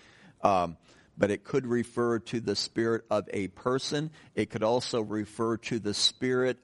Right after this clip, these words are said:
of the age. You ever heard that term? Or the spirit or attitude or the mindset of a particular school of thought.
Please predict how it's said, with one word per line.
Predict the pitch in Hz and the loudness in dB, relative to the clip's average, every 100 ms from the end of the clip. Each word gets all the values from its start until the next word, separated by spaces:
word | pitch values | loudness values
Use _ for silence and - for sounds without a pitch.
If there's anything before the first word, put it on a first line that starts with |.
| - | 0
of | 110 113 113 107 | 4 4 2 0
the | 113 104 104 - 101 | -4 -2 -4 -4 -2
age. | 98 110 143 185 170 - - _ _ _ _ _ _ _ _ _ _ | 0 2 0 -2 -8 -10 -14 _ _ _ _ _ _ _ _ _ _
You | - 98 | -4 -2
ever | 101 | -2
heard | 113 117 | -2 0
that | 123 131 | 0 0
term? | - 139 165 185 - _ _ _ _ _ _ | -2 -4 -4 -10 -18 _ _ _ _ _ _
Or | 101 104 | 0 2
the | 101 95 | 0 0
spirit | - 135 135 135 135 - 117 | -2 0 2 4 2 0 -2
or | 107 - - | -2 -2 -2
attitude | 104 120 139 156 - 165 156 156 147 | 0 2 2 0 -2 0 2 2 0
or | 127 117 113 107 - - - | 0 2 2 0 -6 -10 -2
the | 101 | -2
mindset | 95 98 117 131 139 - 139 139 - | 0 -2 0 0 0 2 2 2 0
of | 113 107 | -2 0
a | 104 | -2
particular | 104 104 - 131 131 - 113 104 101 | -2 -8 -4 -4 -2 -2 0 0 -2
school | - - 117 110 | -2 -2 0 0
of | 101 | -2
thought. | - 95 92 113 - - | -4 -4 -2 -2 -6 -12